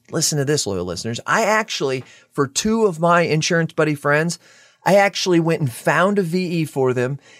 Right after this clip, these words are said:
and then trained them in my agency for money. A-, and literally, it was less than two thousand dollars.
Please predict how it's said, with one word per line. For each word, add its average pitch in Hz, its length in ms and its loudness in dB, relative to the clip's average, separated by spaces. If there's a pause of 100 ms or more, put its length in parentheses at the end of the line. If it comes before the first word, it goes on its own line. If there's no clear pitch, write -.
(140)
and 147 180 2
then 143 220 2
trained 202 640 -2
them 196 340 0
in 208 240 0
my 208 340 2
agency 165 1080 0
for 151 260 0
money. 147 540 0 (760)
A-, 117 140 -4
and 123 180 -2
literally, 120 360 2
it - 20 -8
was 98 140 -8
less 120 180 2
than 95 80 -8
two 107 140 -4
thousand 98 320 -2
dollars. 80 360 -4